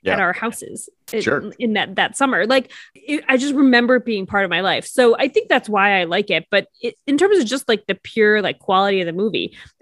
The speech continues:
Speaker 2: Beauty and the Beast and The Little Mermaid both rank way above it for me.
Speaker 1: Yeah.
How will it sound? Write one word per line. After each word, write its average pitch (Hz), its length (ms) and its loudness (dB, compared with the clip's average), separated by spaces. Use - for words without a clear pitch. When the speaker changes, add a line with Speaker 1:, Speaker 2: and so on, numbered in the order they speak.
Speaker 2:
Beauty 370 260 8
and 190 100 0
the 165 60 -10
Beast 220 420 -2
and 202 160 -2
The 196 60 0
Little 214 160 0
Mermaid 180 420 0
both 202 300 -2
rank 170 300 -4
way 165 260 0
above 156 240 -8
it 147 220 -12
for 180 160 -12
me. 131 100 -10
Speaker 1:
Yeah. 208 220 -6